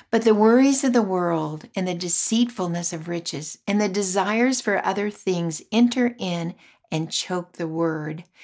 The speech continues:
and it becomes unfruitful." We can allow anxiety, money, careers, or possessions to overpower our desire to follow Jesus in obedience to his word.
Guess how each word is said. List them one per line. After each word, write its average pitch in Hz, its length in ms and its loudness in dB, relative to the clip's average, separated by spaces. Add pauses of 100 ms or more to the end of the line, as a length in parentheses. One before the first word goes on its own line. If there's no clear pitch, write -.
(240)
and 196 120 0
it 214 140 0
becomes 208 380 -2
unfruitful." 180 760 -4 (1600)
We 311 140 4
can 320 160 4
allow 180 480 2
anxiety, 175 920 0
money, 165 560 -4 (340)
careers, 185 760 0
or 196 160 -6
possessions 185 760 -4
to 180 220 -4
overpower 202 1040 0
our 160 120 -6
desire 160 680 -6 (440)
to 190 100 -2
follow 175 340 -2
Jesus 170 540 -6
in 170 100 -6
obedience 165 680 -4
to 165 100 -10
his 160 220 -8
word. 156 460 -8